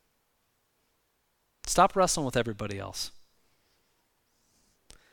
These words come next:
And when you wrestle with him, guess what? Um, it's always gonna be humbling, okay? Right? Like, he will,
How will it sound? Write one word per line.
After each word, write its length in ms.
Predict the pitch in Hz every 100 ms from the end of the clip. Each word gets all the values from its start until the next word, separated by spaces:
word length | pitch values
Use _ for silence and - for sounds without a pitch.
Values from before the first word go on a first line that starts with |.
| _ _ _ _
And 100 | 120
when 80 | 135
you 120 | 165
wrestle 320 | 170 196 -
with 120 | 135 131
him, 140 | 120
guess 260 | 131 135 -
what? 280 | 127 - - _ _ _ _ - _ _ - - -
Um, 380 | 120 113 107 113 - - -
it's 160 | 123 -
always 380 | 120 135 160 147
gonna 160 | 135
be 100 | 117
humbling, 500 | 104 113 104 101 98 - - _ _ _ _ _ _
okay? 240 | - 120 147 - _ _ _ _ - _ _ _ -
Right? 280 | 120 120 - - - - -
Like, 140 | 113
he 300 | - - 180
will, 440 | 180 139 143 143